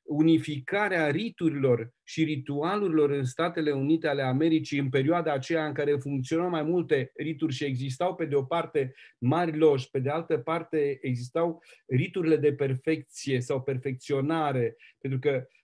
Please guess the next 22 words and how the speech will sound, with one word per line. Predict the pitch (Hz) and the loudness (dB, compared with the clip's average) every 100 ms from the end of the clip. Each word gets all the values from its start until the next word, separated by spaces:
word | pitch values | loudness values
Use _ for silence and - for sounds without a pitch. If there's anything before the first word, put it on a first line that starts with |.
| _ | _
uh, | 131 127 120 117 | -2 0 0 -2
ascultătorii | 151 131 156 151 147 202 | -4 -2 0 2 2 2
noștri | 196 190 175 | 2 0 0
ar, | 156 | -2
ar, | - 147 | -2 -2
uh, | 147 147 143 139 131 131 - 135 127 120 110 | 0 2 2 0 -2 -4 -4 -4 -2 -4 -4
știu | 135 - 175 208 | -6 -6 -4 -2
probabil | 165 131 139 175 175 147 | 2 2 2 0 0 -2
sau | 131 139 | -2 -2
ar, | 135 127 | -2 -2
ar, | 123 120 | -4 -4
uh, | 123 123 120 107 | 0 0 0 -2
vrea | 113 175 | 0 0
să | 214 165 | 0 -2
știe | 131 - 160 | -2 -4 -2
de | 165 139 | -2 -2
ce | 131 | -2
spunem | 175 - 160 180 180 156 | -6 -6 -4 -2 -2 -2
că | 151 151 - - | -2 -2 -6 -12
există, | - 127 117 180 175 - 156 139 123 _ _ | -4 -2 -2 -6 -6 2 2 2 -2 _ _
uh, | - 127 123 117 110 | -4 2 4 2 0
aceste | 131 127 160 160 - 147 135 127 123 | -4 -2 -2 -4 0 2 2 2 0